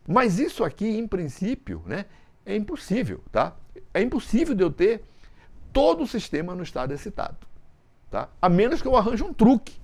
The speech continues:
pra fazer isso. Toda vez que eu tenho dez a vinte átomos, vai ter cara no estado fundamental e cara no estado excitado, tá? Eu tenho que arranjar uma maneira, tá certo, de obter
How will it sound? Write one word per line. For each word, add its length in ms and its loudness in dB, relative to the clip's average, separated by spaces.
pra 140 -4
fazer 260 0
isso. 400 -2
Toda 260 12
vez 160 4
que 60 0
eu 40 2
tenho 200 -2
dez 300 8
a 60 8
vinte 320 0
átomos, 420 -2
vai 160 2
ter 180 -4
cara 280 4
no 80 0
estado 220 -4
fundamental 500 -4
e 60 -6
cara 220 -6
no 100 -8
estado 260 -6
excitado, 400 -2
tá? 200 -4
Eu 80 2
tenho 200 4
que 80 4
arranjar 320 4
uma 160 2
maneira, 600 6
tá 140 -2
certo, 360 -2
de 440 2
obter 560 4